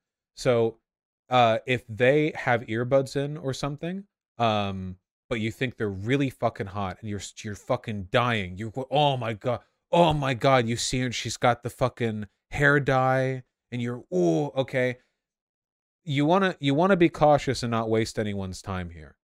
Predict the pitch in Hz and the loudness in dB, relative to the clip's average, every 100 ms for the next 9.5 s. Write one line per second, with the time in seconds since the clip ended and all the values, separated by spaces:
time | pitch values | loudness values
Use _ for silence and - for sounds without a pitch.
0 | _ 107 - 117 143 _ _ _ - 117 | _ -8 -2 -2 -2 _ _ _ -2 4
1 | 113 110 107 104 98 _ _ _ - 185 | 4 4 0 -6 -10 _ _ _ 2 2
2 | - 139 123 113 110 - _ - 131 - | 2 0 2 2 0 -4 _ -2 -2 0
3 | 135 123 - _ _ _ _ _ _ _ | 2 2 2 _ _ _ _ _ _ _
4 | _ - 165 180 160 160 135 - 135 131 | _ 0 4 4 4 2 2 -2 -2 -2
5 | 127 127 127 120 113 - - 143 139 139 | -4 -6 -6 -2 -2 -2 2 2 2 -2
6 | 147 131 123 123 - 123 113 120 113 - | -2 -2 -2 -4 -4 -6 -4 -8 -6 -4
7 | 127 123 120 117 - 131 113 107 113 - | 0 0 0 -4 -6 -6 -4 -2 -2 -2
8 | 120 107 104 101 - 104 101 - _ _ | -4 -2 -2 -4 -2 -2 -2 -6 _ _
9 | _ 113 113 - | _ 0 0 -2